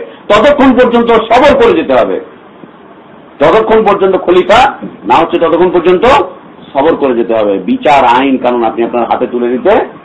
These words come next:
পারবেন না। না, তাহলে পৃথিবীতে ফাসাদ সৃষ্টি হয়ে যাবে। আজকে আমি বিচার নিব, কালকে উনি নিবে, পরশু দিন উনি নিবে, মহল্লায় মহল্লায় তখন দেখা যাবে জাতিগত দাঙ্গা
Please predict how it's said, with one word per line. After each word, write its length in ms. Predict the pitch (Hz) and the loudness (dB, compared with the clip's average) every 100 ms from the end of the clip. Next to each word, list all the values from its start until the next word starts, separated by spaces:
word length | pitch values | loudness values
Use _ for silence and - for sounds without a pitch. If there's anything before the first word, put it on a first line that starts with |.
| - - - - | -20 -20 -18 -12
পারবেন 280 | 71 73 | -10 -10
না। 160 | 71 73 - - - - | -12 -14 -18 -20 -20 -16
না, 100 | 71 - - - - - - - - | -16 -16 -20 -20 -20 -20 -20 -20 -6
তাহলে 200 | 101 107 | -4 -4
পৃথিবীতে 380 | 101 101 101 95 | -6 -6 -6 -8
ফাসাদ 380 | - - 143 - - | -10 0 0 0 -4
সৃষ্টি 240 | 92 90 | -14 -10
হয়ে 100 | 85 | -10
যাবে। 160 | 82 82 | -6 -6
আজকে 220 | - 104 | -4 -4
আমি 180 | 104 113 | -2 -4
বিচার 260 | 107 98 | -4 -4
নিব, 180 | 92 92 | -4 -6
কালকে 280 | 90 95 104 | -6 -6 -6
উনি 160 | 104 104 | -6 -6
নিবে, 160 | 92 | -6
পরশু 320 | 87 98 104 | -8 -12 -10
দিন 80 | 98 | -8
উনি 220 | 98 117 | -6 -8
নিবে, 220 | 110 92 85 - - - - | -8 -8 -10 -14 -20 -20 -12
মহল্লায় 400 | 120 127 127 117 | -6 -2 0 0
মহল্লায় 300 | 107 107 98 | -2 -6 -8
তখন 220 | 95 98 | -8 -8
দেখা 200 | 92 98 | -6 -6
যাবে 260 | 104 143 127 | -4 -4 -4
জাতিগত 440 | 104 - 95 95 98 | -6 -6 -8 -6 -4
দাঙ্গা 300 | 110 131 | -2 0